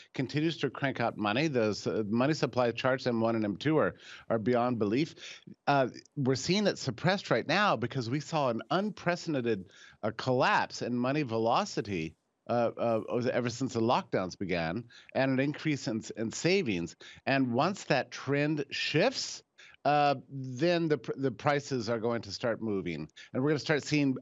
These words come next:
I, I think it's very possible we're gonna start seeing galloping inflation, and then the Fed has a real problem, because to get rid of all that money they've been pumping into the system to try to make lockdown <laughs> economies grow,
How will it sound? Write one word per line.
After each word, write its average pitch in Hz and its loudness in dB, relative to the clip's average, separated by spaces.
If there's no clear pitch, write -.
I, 80 0
I 143 4
think - -2
it's 117 -6
very 175 2
possible 131 -2
we're 127 0
gonna 117 0
start 123 -2
seeing 110 -2
galloping 127 2
inflation, 127 0
and 127 2
then 196 4
the 180 2
Fed 160 0
has 143 2
a 123 -2
real 120 0
problem, - -2
because 120 -4
to - -4
get 147 0
rid 196 2
of 135 -2
all 135 2
that 131 2
money 143 2
they've 117 0
been 107 0
pumping 165 -2
into 113 -2
the 90 -8
system 180 -4
to 123 -8
try 151 2
to 147 2
make 127 0
lockdown 131 0
<laughs> 113 -2
economies 160 0
grow, 175 2